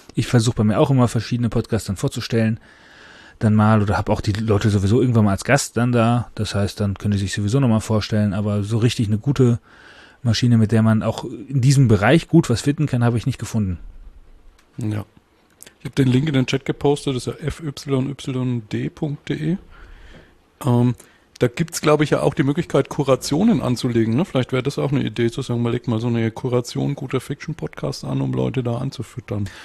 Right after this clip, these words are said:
Speaker 1: Genau, ich hab da auch schon mal eine angelegt, aber da, al-, also als ich das gemacht hab, hab ich noch nicht so viel gefunden, dass sich das jemals gelohnt hat, das zu veröffentlichen. Aber
Speaker 2: Ja, okay.
Speaker 1: jetzt hab ich noch mal so ein bisschen, äh, ja,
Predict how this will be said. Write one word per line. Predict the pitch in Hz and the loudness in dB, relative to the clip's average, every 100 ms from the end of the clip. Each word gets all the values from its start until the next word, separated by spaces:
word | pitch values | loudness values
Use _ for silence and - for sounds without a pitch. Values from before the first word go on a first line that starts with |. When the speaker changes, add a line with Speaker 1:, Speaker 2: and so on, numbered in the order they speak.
| - - - | -18 -16 0
Speaker 1:
Genau, | 190 | 2
ich | 165 | 4
hab | - | 4
da | - | 2
auch | 180 | 2
schon | - 180 | 2 2
mal | 175 185 - | 4 2 0
eine | 151 160 151 143 _ - | 0 2 2 0 _ 0
angelegt, | 151 185 190 185 190 190 208 - - | 2 6 8 8 8 6 2 -4 -4
aber | 143 147 147 | 0 2 0
da, | 139 127 127 123 | -2 -4 2 2
al-, | 135 143 | 2 0
also | - 123 | -2 -2
als | 139 | 0
ich | 139 | 0
das | 127 | 0
gemacht | 123 120 143 | 2 2 2
hab, | 165 | 2
hab | 135 | 2
ich | 147 | 4
noch | 156 | 6
nicht | 147 120 | 4 4
so | 139 | 2
viel | 135 | 0
gefunden, | - 131 127 | -2 -2 -2
dass | |
sich | 120 | -2
das | 123 117 | -4 -4
jemals | 127 123 | -4 -4
gelohnt | - 113 127 156 | -4 0 2 2
hat, | |
das | 123 - | 0 -2
zu | 123 | -6
veröffentlichen. | - - 104 95 151 - - - - - | -6 -6 -6 -6 -8 -10 -16 -18 -16 -6
Aber | 127 117 113 | 2 4 6
Speaker 2:
Ja, | 117 123 | 4 2
okay. | - - 107 - | 0 -4 -6 -4
Speaker 1:
jetzt | 113 - | -2 0
hab | 117 | 2
ich | 107 | 4
noch | 110 | 6
mal | 110 | 4
so | 104 | 4
ein | |
bisschen, | 104 104 98 92 | 4 4 2 0
äh, | 123 101 95 - _ _ _ _ - - - | 0 2 2 -2 _ _ _ _ -20 -14 -4
ja, | 98 | -4